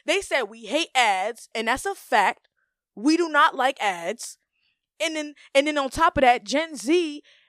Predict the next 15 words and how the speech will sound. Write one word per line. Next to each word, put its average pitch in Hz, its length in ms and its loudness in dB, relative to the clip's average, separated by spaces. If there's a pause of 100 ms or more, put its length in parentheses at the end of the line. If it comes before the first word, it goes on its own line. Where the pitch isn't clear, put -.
(120)
is 277 260 2
not 294 600 -4 (720)
going 359 360 4
for 285 500 2 (840)
the 359 160 10 (220)
military. 349 500 4
Like, 277 240 2
they're 392 140 -2
trying 403 220 -4
to 381 60 -4
have 370 200 -2
a 330 40 -4
draft 311 440 -2
right 330 200 0
now. 262 440 -4